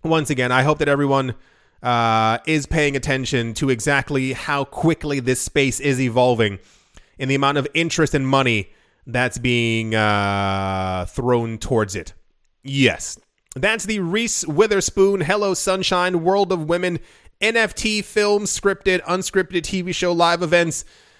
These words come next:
Jeez Louise. Alrighty. <laughs> This is, this is gonna get nuts. All right.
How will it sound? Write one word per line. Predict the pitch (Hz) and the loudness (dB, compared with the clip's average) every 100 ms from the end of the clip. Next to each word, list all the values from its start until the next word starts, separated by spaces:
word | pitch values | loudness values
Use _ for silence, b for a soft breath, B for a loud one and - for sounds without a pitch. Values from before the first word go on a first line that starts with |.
| b b b _ _ - | b b b _ _ -18
Jeez | 123 117 160 135 | -8 -2 -2 0
Louise. | 139 139 123 107 - - - | 0 0 0 -2 -6 -14 0
Alrighty. | 165 196 165 151 - - - - | 2 6 6 6 4 0 -4 2
<laughs> | 220 | 4
This | 180 151 | 4 -2
is, | 170 | 0
this | 175 | -2
is | 175 156 | -2 -4
gonna | 151 143 | -2 -2
get | 131 | 0
nuts. | 127 123 - B B B B | 0 -2 -8 B B B B
All | - | 2
right. | 151 139 | 4 4